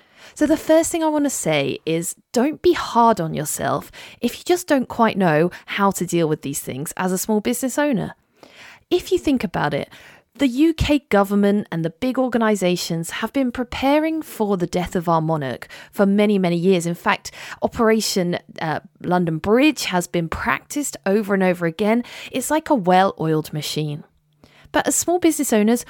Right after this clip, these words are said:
we haven't got a plan in place for what to do in this instance. And we can't just pull it out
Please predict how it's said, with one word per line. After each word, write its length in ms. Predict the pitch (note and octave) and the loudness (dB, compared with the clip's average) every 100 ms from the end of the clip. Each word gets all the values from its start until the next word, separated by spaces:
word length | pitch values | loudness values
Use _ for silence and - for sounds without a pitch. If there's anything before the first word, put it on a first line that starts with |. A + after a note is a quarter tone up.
| - - | -8 -2
we 120 | D4+ | 0
haven't 400 | - D#4 D4+ - _ - | 0 -4 -4 -8 _ -2
got 100 | - | -2
a 60 | - | 0
plan 320 | - F3+ E3 | 0 2 2
in 80 | D#3 | -2
place 360 | - C3+ E3 | -4 -2 -2
for 120 | - D#3 | -4 -4
what 180 | E3 | -4
to 140 | - D#3+ | -4 -6
do 340 | C#3+ C3+ F3+ - | -2 -2 -2 -4
in 200 | F3 D#3+ | -4 -4
this 180 | D3+ - D3+ | -4 -8 -8
instance. 520 | - - - D#3+ - - - | -10 -10 -10 -10 -14 -18 -2
And 80 | A#3+ | -2
we 80 | B3+ | 0
can't 260 | - D#4 | -2 -2
just 200 | B3 G#3+ | -4 -4
pull 160 | - G#3+ | 0 0
it 100 | - | 0
out 300 | D#3+ D3 | 0 -2